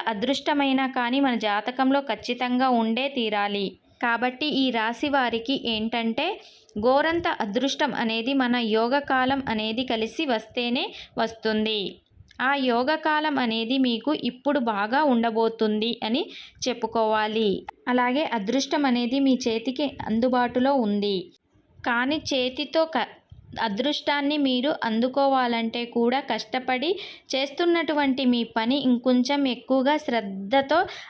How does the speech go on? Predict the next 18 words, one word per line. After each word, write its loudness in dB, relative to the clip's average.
అయితే -2
తప్పకుండా 0
మీరు 2
చూపించవలసి 2
వస్తుంది. 0
అంటే 0
మనం 0
చేస్తున్నటువంటి -2
పనిని 2
శ్రద్ధగా 0
చేయడం -2
లేదా 0
చేసేటటువంటి 0
పనిని 0
ఇంకొంచెం 2
రెట్టింపు -2
శ్రద్ధతో 0
చేసుకోవాలి. 0